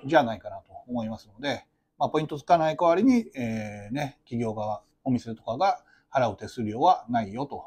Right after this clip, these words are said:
いうような形になるんじゃないかなと思ったりするので、意外と共存するのかな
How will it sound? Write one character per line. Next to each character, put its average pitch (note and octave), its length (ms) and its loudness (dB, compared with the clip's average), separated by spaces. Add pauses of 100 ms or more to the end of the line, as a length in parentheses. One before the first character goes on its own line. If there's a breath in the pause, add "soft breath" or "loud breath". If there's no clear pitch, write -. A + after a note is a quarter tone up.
い A#2 80 -2
う A2 80 2
よ A2 80 0
う G2+ 40 -6
な G2 140 -10
形 A2 360 -8
に G2+ 200 -4 (520)
な C3+ 80 4
る A#2+ 80 4
ん - 20 2
じ G#2 60 0
ゃ G#2 40 -4
な A#2 80 -2
い A2+ 60 -8
か B2+ 60 -4
な E3 320 6
と - 100 -16 (160)
思 A2 160 -2
っ A2+ 60 -12
た A2 100 -8
り G2+ 80 -6
す - 100 -14
る A2+ 60 -4
の G#2 160 -6
で、 B2+ 340 0 (380 soft breath)
意 E3 120 6
外 G3 200 6
と F#3+ 100 0
共 F3+ 300 6
存 E3 640 -2
す - 140 -2
る D#3+ 100 6
の C3 120 0
か A2+ 120 -4
な G#2+ 80 -6